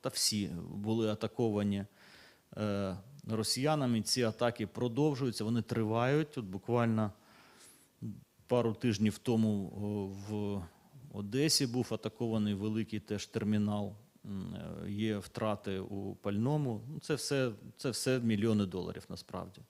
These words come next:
Тобто от влучання такі. І це полювання, воно продовжується, на жаль. І, відповідно, м,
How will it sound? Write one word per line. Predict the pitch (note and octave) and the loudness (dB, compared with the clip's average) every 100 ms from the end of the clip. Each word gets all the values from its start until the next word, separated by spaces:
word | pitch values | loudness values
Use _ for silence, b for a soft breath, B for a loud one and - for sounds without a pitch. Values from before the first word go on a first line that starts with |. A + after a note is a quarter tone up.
| _ | _
Тобто | - G#2+ - G2 F2+ G2+ | -18 -16 -10 -8 -8 -12
от | - - - - G#2+ | -16 -18 -18 -16 -12
влучання | G2 G#2+ - C#3 D3 G#2+ | -4 -4 -2 0 0 -2
такі. | G#2+ - G#2 - B B B B B B | -4 -4 -6 -6 B B B B B B
І | - B2 A#2+ B2 A#2+ A#2+ A#2+ A#2 A#2 A#2 A#2 G#2+ - - - - - - - | -2 4 6 6 6 6 4 4 4 2 2 -2 -6 -16 -20 -20 -20 -20 -8
це | - B2 | 4 4
полювання, | - C3+ C3 B2+ B2+ B2 A#2 G#2+ G2+ | 6 8 8 8 8 8 6 4 0
воно | A2 A#2 G#2+ | -2 0 0
продовжується, | - A#2+ G#2+ G#2+ G2+ B2+ C3 - C#3 B2+ | 2 2 4 2 0 -2 -2 -4 -8 -8
на | B2+ A#2+ | -6 -4
жаль. | A#2 B2 A#2 - B B B B - | -4 -4 -6 -8 B B B B -2
І, | A2+ | 2
відповідно, | A2+ - G#2+ C#3+ C3 B2 | 2 2 0 2 2 2
м, | G#2+ G2+ | 2 0